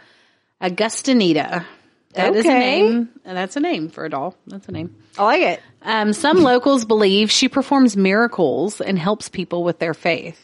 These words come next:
Speaker 2: Okay.
Speaker 1: Augustinita has become the most important doll of the collection, the one he spent time with, his companion, the one he talked to, his protector. Tour guide Gonzalez Franco says,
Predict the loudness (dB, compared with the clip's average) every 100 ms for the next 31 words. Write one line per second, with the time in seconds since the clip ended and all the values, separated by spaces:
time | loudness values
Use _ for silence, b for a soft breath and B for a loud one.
0 | -4 0 2 4 2 -2 -6 -2 0 -2
1 | B B B B B _ _ _ _ _
2 | -6 -2 -2 -2 0 4 6 6 4 4
3 | 2 2 0 2 2 4 2 2 0 2
4 | 4 4 6 4 2 2 0 0 0 -2
5 | -4 -4 -4 -6 -2 0 2 2 2 2
6 | 0 -2 -2 -2 0 0 -2 -4 -4 -6
7 | -2 -2 0 0 2 0 0 -4 -4 -2
8 | 0 0 0 0 -2 -2 -4 -6 -6 -12
9 | _ -10 -10 -6 -6 -4 -6 -6 -8 -8
10 | -18 b b b b 0 2 2 2 0
11 | 0 0 0 0 2 2 2 2 0 -2
12 | -2 0 0 2 2 2 0 -6 -8 -6
13 | -6 -10 -18 -20